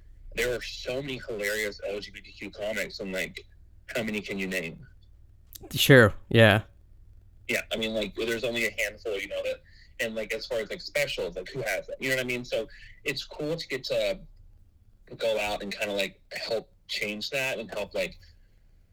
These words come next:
Speaker 1: um, you know, put faces to L G B T Q people, especially in towns like that, in small towns. And Whitney's really awesome. You know, she's a big part of that. You know, she gets to pick who goes on tour with her, and she could have picked anyone. And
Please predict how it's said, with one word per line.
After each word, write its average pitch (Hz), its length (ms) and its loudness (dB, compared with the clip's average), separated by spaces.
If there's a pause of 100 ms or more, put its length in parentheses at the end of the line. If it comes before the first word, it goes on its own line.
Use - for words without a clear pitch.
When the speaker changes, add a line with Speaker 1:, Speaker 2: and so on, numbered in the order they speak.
(560)
Speaker 1:
um, 98 360 -4
you 233 120 -4
know, 214 200 -2 (160)
put 95 140 -4 (160)
faces - 640 -2
to 101 640 -4 (960)
L 107 160 2
G 95 120 -10
B 98 80 -6
T 95 100 -6
Q 101 240 -6
people, 104 340 -2
especially 104 460 -2
in 104 80 -6
towns 92 380 -6
like 101 180 -2
that, 110 300 2
in 101 80 -6
small 92 300 -2
towns. 101 340 0
And 120 160 -4
Whitney's 175 260 0
really 139 200 2
awesome. 113 380 -2
You 117 80 -4
know, 113 120 -2
she's 139 240 -8
a 156 40 -6
big 143 160 -8
part 139 200 -4
of 135 60 0
that. - 120 -2
You 190 80 -6
know, 101 120 -10
she 135 380 -4 (520)
gets 139 160 -2
to - 60 -4
pick 165 260 -2
who 202 60 -6
goes 98 180 -2
on 95 140 -6
tour 90 180 -4
with - 100 -8
her, 85 120 -4
and 85 60 -12
she - 140 -6
could 135 140 -8
have 131 100 -6
picked 135 160 -8
anyone. 101 380 -4
And 90 200 -6